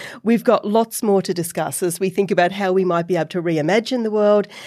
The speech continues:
and as we ask whether a well-being economy, um, is a way of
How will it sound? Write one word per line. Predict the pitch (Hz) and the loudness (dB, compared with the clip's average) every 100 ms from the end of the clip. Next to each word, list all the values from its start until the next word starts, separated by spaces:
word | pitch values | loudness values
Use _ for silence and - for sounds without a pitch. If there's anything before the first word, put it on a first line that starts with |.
| - | -6
and | - 190 | 0 2
as | 185 | 2
we | 196 180 | 0 0
ask | 170 170 - | 0 -4 -4
whether | 185 175 170 165 160 | 0 0 2 0 0
a | 170 | -2
well-being | 165 185 185 190 165 160 | 0 0 2 0 0 -2
economy, | 135 - 240 247 156 143 - - - | -6 -4 -2 0 0 -2 -8 -20 -6
um, | 165 190 - | -2 -2 0
is | 233 208 170 - | 2 2 0 -4
a | 190 | -2
way | 165 175 170 170 165 165 160 | -2 -2 0 2 2 0 0
of | 160 160 - | 0 0 -6